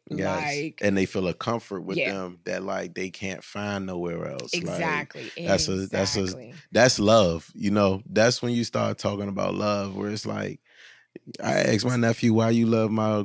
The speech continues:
Speaker 1: my mother?"
Speaker 2: <laughs>
Speaker 1: He not about to be saying, like,
Speaker 2: Right.
Speaker 1: it ain't no other word. Like,
Speaker 2: Yeah.
Speaker 1: <laughs> it ain't no,
Speaker 2: Yeah.
Speaker 1: it's no other word. Like, this, this is one of the humans that I know was put on this earth for me. Like,
Speaker 2: Absolutely.
Speaker 1: when you know a human has been put on this earth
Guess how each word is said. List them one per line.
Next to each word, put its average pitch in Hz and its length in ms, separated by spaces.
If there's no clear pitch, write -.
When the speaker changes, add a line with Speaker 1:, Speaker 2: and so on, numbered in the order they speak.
Speaker 1:
my 104 200
mother?" 110 500
Speaker 2:
<laughs> 349 60
Speaker 1:
He 143 140
not 156 200
about 147 280
to 135 100
be 127 160
saying, 131 400
like, 117 440
Speaker 2:
Right. - 400
Speaker 1:
it 147 180
ain't 160 180
no 143 140
other 135 300
word. 117 640
Like, 110 300
Speaker 2:
Yeah. 165 400
Speaker 1:
<laughs> - 160
it - 120
ain't 123 200
no, 123 120
Speaker 2:
Yeah. - 180
Speaker 1:
it's 113 160
no 120 360
other 98 360
word. 95 480
Like, 87 280
this, 104 400
this 104 260
is 95 160
one 98 180
of 92 60
the 90 80
humans 98 480
that 92 180
I 90 40
know 92 180
was 90 180
put - 280
on 95 160
this 92 240
earth 95 200
for 98 380
me. 98 500
Like, 175 440
Speaker 2:
Absolutely. 151 560
Speaker 1:
when 92 160
you 120 180
know 117 360
a 92 80
human 101 420
has 90 180
been 90 160
put 95 260
on 98 140
this 98 220
earth 98 320